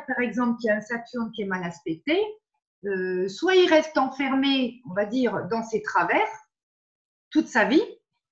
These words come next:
soit il fait un travail sur lui-même,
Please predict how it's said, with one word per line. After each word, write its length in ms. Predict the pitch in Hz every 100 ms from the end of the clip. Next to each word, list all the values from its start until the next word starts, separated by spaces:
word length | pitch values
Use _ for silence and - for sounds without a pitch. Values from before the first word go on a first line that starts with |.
| _ _ _ _ _ _ _ _ - - -
soit 220 | - 381
il 80 | 330
fait 140 | 320
un 120 | 254
travail 400 | 247 254 247 247
sur 220 | 240 247 220
lui-même, 680 | 202 202 294 381 165 165